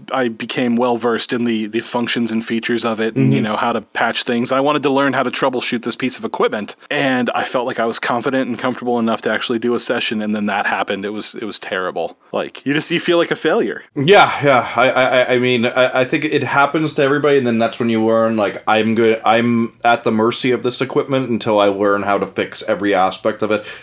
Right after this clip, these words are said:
Speaker 2: and have a contingency plan for any failures.
Speaker 1: Exactly. That's, that's one of the reasons why, uh, I don't use,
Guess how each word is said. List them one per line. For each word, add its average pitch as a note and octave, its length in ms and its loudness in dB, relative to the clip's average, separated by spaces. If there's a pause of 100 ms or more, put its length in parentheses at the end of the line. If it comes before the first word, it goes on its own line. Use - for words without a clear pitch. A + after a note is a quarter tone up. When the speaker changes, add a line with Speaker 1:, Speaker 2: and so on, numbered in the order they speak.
(140)
Speaker 2:
and G#2+ 140 -4
have G#2+ 180 2
a G2 60 -2
contingency G2 720 -2
plan G2 300 -2
for F#2+ 180 0
any F#2 140 -2
failures. F2 600 0
Speaker 1:
Exactly. D#3 540 0 (180)
That's, E3 240 -2
that's D#3 240 -2
one E3 140 2
of D#3+ 80 0
the C#3+ 80 2
reasons D3 420 0
why, B2 320 2
uh, A2+ 360 0
I A#2 500 0 (140)
don't A#2 360 -2
use, A2+ 680 -2